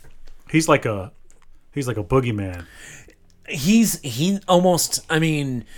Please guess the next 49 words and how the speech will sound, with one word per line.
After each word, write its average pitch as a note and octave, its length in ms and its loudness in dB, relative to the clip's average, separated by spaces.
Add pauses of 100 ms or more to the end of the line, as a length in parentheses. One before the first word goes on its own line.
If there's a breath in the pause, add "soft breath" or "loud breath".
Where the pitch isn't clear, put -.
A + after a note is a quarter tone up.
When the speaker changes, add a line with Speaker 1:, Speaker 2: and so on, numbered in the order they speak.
(140 soft breath)
Speaker 2:
you D3 100 -4
know, C#3+ 80 0
you C#3+ 140 -2
were C3 100 -2
talking C#3 360 0
about C3+ 180 0
with B2 120 -4
other C3+ 180 0
movies, C3+ 300 -4
like B2 260 -4
the, C#3 220 -4
you D#3 140 -4
know, C3+ 80 -2
with B2+ 160 -4
Shang, C#3 420 -6
or A#2+ 360 -6
Shang-Chi, C#3 680 -6 (460 loud breath)
with C3+ 140 -2
the C3 80 2
John C3+ 360 4
Wick C3+ 200 -2
type. C#3 260 -2
Speaker 1:
Yeah. B2 240 2 (420 loud breath)
Speaker 2:
He's E3 420 0
John F3+ 280 4
Wick. D3+ 240 -2 (140)
Speaker 1:
He G#3 120 -4
could A#3 120 2
have F#3+ 120 6
a - 20 2
Speaker 2:
He's G#3+ 160 4
Speaker 1:
spin-off. A#3+ 200 4
Speaker 2:
the G#3+ 40 4
boogeyman. F#3+ 420 2 (160 soft breath)
He's G3+ 260 -2
the G#3+ 100 0
boogeyman F3+ 580 2
in E3 120 -2
the D3 60 -2
dark. C#3+ 520 0 (420)
Speaker 1:
Yeah. F3 340 6 (180)
Speaker 2:
You E3 140 -2
know, E3 160 2
because, D#3 440 0
I E3 80 2
mean, E3+ 180 -2
he D3 160 -4
really, F#3 380 4
honestly, D#3+ 680 0